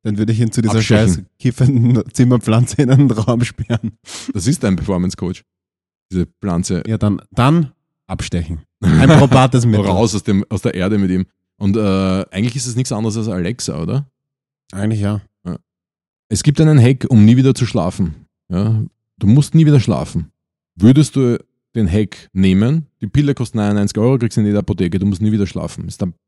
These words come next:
Speaker 2: der geilste Nanobot-Na-, Biohack ever für deinen Körper. Würdest du das machen? Und was machst du dann mit deiner Zeit?
Speaker 1: Eben, das ist es halt. Die Frage ist nämlich, glaub ich, wenn du das allein machst, ist es ziemlich laff. Weil dann musst du nie wieder schlafen und bist halt auch immer allein, weil alle anderen schlafen.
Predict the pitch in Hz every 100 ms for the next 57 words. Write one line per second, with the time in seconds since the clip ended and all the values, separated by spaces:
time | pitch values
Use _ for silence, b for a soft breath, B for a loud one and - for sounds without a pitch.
0 | _ 101 - 98 120 - 117 104 98 107
1 | 95 101 92 98 - 90 87 85 95 92
2 | 87 - _ _ _ - 87 87 87 87
3 | - 82 - 101 _ _ _ _ _ 104
4 | 147 - 151 123 98 90 151 156 - 92
5 | 87 131 - 139 - 131 123 110 110 104
6 | 120 - _ 123 117 90 143 123 90 98
7 | 95 B B _ - - 107 147 127 117
8 | 117 113 120 120 110 110 110 110 107 107
9 | 98 101 139 101 101 117 101 113 110 92
10 | 76 - _ _ _ _ _ _ _ _
11 | _ _ 101 101 110 110 117 110 107 107
12 | 110 110 - 113 104 110 107 98 104 101
13 | 87 95 90 92 - 76 - 73